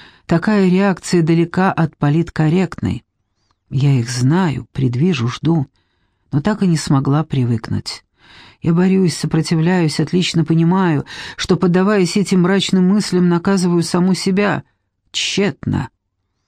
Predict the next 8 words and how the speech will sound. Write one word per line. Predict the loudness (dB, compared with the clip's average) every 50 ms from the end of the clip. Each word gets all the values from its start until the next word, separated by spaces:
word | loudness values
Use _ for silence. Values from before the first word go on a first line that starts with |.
| _ _ _ _ _ _ _ _ -8
Весь | -2 0 0 0 0 -2
день | -2 -2 0 0 0 0
заглядываю | 0 0 0 0 0 0 0 0 0 0 0 0 0 0
в | -2 -4
подставленные | _ -4 -4 -4 -4 -10 -6 -2 0 0 2 2 2 2 2 2 2
зеркала. | 2 0 -2 -2 -2 -2 0 0 0 -2 -4 -6 -8 _ _ _ _ _ _ _ _ _ _ _ _ _ _ _ _ _
Подстерегаю | -8 -8 -8 -8 -12 -2 0 2 2 2 2 2 2 2 2 2 2 2
оскорбления. | 0 -2 -2 -2 0 0 2 2 2 2 2 2 2 2 2 0 -2 -2 -4